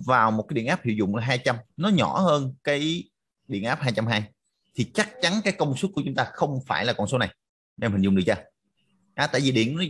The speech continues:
vô có đủ đâu mà nó hoạt động đúng công suất. Phải không? À, như vậy thì chúng ta cần phải tìm được cái công suất thực tế khi mà chúng ta gắn vào cái, à, nguồn điện hai trăm hai này. À, thì cái giá tiền mà chúng ta phải trả là một,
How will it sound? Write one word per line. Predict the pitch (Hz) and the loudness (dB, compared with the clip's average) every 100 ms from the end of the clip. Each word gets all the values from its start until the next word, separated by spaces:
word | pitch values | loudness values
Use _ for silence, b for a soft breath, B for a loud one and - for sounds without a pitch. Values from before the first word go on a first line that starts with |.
| 147 | 2
vô | 147 147 | 2 2
có | 160 | 2
đủ | 110 120 | 2 4
đâu | 156 | 2
mà | 127 117 | 2 0
nó | 127 | 2
hoạt | 113 | 2
động | 107 110 | 2 -2
đúng | 151 | -2
công | 147 | -4
suất. | 180 - _ _ _ _ _ _ | -6 -8 _ _ _ _ _ _
Phải | 123 131 | 0 2
không? | 110 _ _ _ _ | 0 _ _ _ _
À, | 107 113 110 98 95 - _ - | 0 2 2 0 -4 -10 _ -14
như | 110 | -6
vậy | 110 95 | -4 -2
thì | 104 | -4
chúng | 127 | -4
ta | 127 - - | -4 -4 0
cần | 143 127 120 120 | 2 2 2 2
phải | 135 - | 0 4
tìm | 127 120 117 123 | 4 4 2 4
được | 110 - | 2 2
cái | 170 - | -4 0
công | 175 160 156 | 2 2 0
suất | - 240 - _ _ _ - | -2 -6 -8 _ _ _ -10
thực | 113 - | -10 0
tế | 135 156 220 _ _ _ _ - | 4 4 0 _ _ _ _ 0
khi | 139 | 0
mà | 107 95 | 0 -4
chúng | 113 | -2
ta | |
gắn | 107 110 143 | -2 0 0
vào | 95 85 | -2 -2
cái, | - 104 113 - b b | -2 -2 -2 -8 b b
à, | - 98 92 92 | -2 2 2 2
nguồn | 92 90 | 2 2
điện | 85 | 0
hai | 107 104 | -2 -2
trăm | 98 | -2
hai | 101 | -2
này. | 90 - _ _ _ _ _ _ _ _ - | -4 -8 _ _ _ _ _ _ _ _ -4
À, | 113 98 - _ _ - | -2 -2 -8 _ _ -6
thì | 120 | 0
cái | 190 | 2
giá | 143 - - | 0 -2 0
tiền | 135 131 | 2 2
mà | 131 | 0
chúng | 175 | 0
ta | 170 | 0
phải | 151 | 0
trả | 147 107 147 | 0 0 2
là | 175 135 | 0 -2
một, | 127 | -4